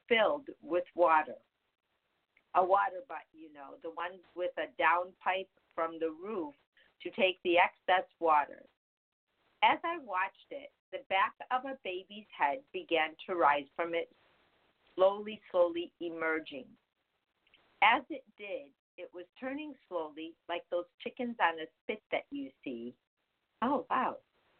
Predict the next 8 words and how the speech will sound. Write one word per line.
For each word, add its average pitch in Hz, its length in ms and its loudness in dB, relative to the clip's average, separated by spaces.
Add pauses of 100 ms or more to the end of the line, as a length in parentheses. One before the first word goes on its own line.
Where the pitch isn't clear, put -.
(340)
Sorry 226 440 2 (120)
for 180 200 -8
the 170 320 -12 (300)
prosthetic 170 680 -10 (280)
description. - 720 -14 (800)
"It 208 300 -6
finally 320 540 -2 (100)
stopped 185 340 0